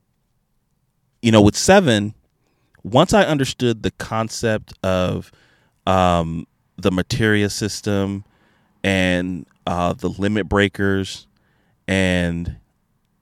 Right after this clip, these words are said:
you know, um, the golden saucer and all that had to entail with the games and high scores and the battle arena and every-, I, I was like, "You know what?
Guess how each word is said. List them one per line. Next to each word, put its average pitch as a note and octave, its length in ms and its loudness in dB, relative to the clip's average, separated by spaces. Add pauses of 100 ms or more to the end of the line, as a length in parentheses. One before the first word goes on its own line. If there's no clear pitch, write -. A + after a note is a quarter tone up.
(400)
you F#2+ 140 -6
know, F2 300 0
um, E2+ 400 -6 (1600)
the F#2 240 -2
golden G#2 380 2
saucer G#2+ 500 -2
and F#2 100 -2
all G#2 260 0
that G#2 240 2
had G#2 260 0
to G#2+ 180 -4
entail G#2 540 -2
with G2+ 140 -8
the - 80 -14
games G#2 640 -4
and F2+ 180 -8 (300)
high A#2+ 280 -2
scores A2 680 0
and F#2+ 160 -4
the F2 60 -6
battle G#2+ 420 2
arena G#2 280 -2
and G#2 100 -4
every-, G#2+ 280 -4
I, A#2 180 -4
I C3 100 2
was A#2+ 180 -2
like, G#2 200 -4
"You A2+ 60 -8
know A#2 100 -2
what? A#2+ 240 -2